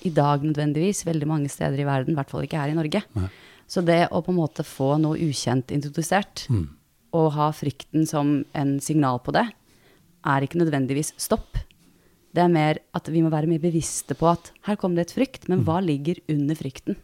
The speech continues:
Speaker 2: Mm.
Speaker 1: Hva betyr den egentlig for meg?
Speaker 2: Mm.
Speaker 1: Så jeg føler dette med Chat G P T tre nå,
Speaker 2: Mm.
Speaker 1: eh, som har skapt masse støy, i hvert fall i U S A, og litt i Norge nå,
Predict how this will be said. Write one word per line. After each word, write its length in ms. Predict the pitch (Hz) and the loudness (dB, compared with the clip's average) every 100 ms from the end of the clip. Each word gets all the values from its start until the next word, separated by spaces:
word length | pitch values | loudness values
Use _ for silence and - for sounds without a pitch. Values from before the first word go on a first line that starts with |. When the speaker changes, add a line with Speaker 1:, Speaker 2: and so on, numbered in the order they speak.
| - | 4
Speaker 2:
Mm. 280 | 117 90 90 - _ - | 6 6 -2 -12 _ -2
Speaker 1:
Hva 100 | 160 | 0
betyr 520 | 180 - - 156 135 135 | 0 -4 -4 -2 -2 -2
den 180 | 170 - | -2 -2
egentlig 440 | 135 123 135 156 | -4 -2 -4 -4
for 80 | 175 | -2
meg? 320 | 185 202 135 - | 0 0 -2 -4
Speaker 2:
Mm. 140 | 117 82 - - _ | -4 -4 -10 -20 _
Speaker 1:
Så 60 | - 175 | -6 -2
jeg 40 | |
føler 180 | 196 165 | 0 2
dette 220 | 175 - | 2 2
med 240 | 151 160 - | 2 2 0
Chat 260 | 147 - | -4 -4
G 120 | - | -10
P 100 | 147 | -10
T 180 | 160 139 | -6 -6
tre 160 | - - - | -2 -2 2
nå, 160 | 196 165 - 127 | 0 0 -8 -6
Speaker 2:
Mm. 140 | 101 87 _ _ - - 175 | -6 -8 _ _ -18 -8 0
Speaker 1:
eh, 240 | 156 151 | 2 0
som 180 | - 156 | 0 -2
har 0 | |
skapt 380 | - 147 - 156 | -2 -4 -4 -6
masse 180 | 147 143 | -4 -6
støy, 400 | - 143 139 139 | -4 -4 -2 -2
i 20 | |
hvert 160 | 151 147 | -4 -4
fall 140 | 147 | -2
i 40 | 147 | 0
U 20 | |
S 100 | - | 4
A, 160 | 190 262 | 4 4
og 80 | 214 | 2
litt 200 | 175 170 | 0 2
i 20 | |
Norge 220 | 165 147 | 2 2
nå, 200 | 143 220 | 2 2